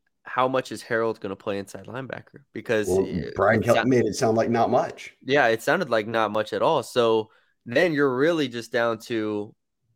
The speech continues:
Speaker 1: Penn, Weeks, Weeks as your, as your inside linebackers, which
Speaker 2: Yes.
Speaker 1: I, again, the Weeks brothers, I, I think are, are talented, obviously, clearly talented. Everybody who watches them knows that. But, um, that is a tall task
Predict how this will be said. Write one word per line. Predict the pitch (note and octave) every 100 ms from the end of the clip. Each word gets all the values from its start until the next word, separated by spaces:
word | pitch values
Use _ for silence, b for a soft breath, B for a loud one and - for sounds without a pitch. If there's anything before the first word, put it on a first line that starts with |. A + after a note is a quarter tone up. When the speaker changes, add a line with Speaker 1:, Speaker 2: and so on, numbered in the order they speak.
| _ _ _
Speaker 1:
Penn, | C#3 B2+ B2 A2+
Weeks, | A#2 A2+ G2+ -
Weeks | G2+ F2+ - - _ _ _ _ _ _ _
as | - A2
your, | G2+ G2+ _ _ -
as | G#2+ G2+
your | G#2+
inside | G#2 F#2+
linebackers, | F2+ F2+ E2+ G#2 -
which | - C3+
Speaker 2:
Yes. | - - - - _ _ _ _ _ -
Speaker 1:
I, | D3 -
again, | D#3 G#3 C3+ G2+ - -
the | B2+
Weeks | C3 F#3+ -
brothers, | D#3+ D3
I, | A#2 B2
I | G#2+
think | B2 C#3+
are, | C3 G2
are | A2
talented, | - B2 G#2+ - F2+ -
obviously, | B2 A2+ F#2+ - E2 - -
clearly | - D3 B2+ A2+
talented. | A2 F#2+ F#2+
Everybody | A2+ A2 A2+
who | G#2
watches | G#2+ G#2+ -
them | F#2+
knows | G2+ G2+ F#2
that. | F2+ -
But, | G#2+ G2+ - b b b -
um, | G#2+ G2+ G2 F#2+ F#2 F2+ _ _ _ -
that | A#2 B2+
is | C3+ C3+ C3+
a | A#2+ - -
tall | - G2+ A2
task | - F#3+ C3 -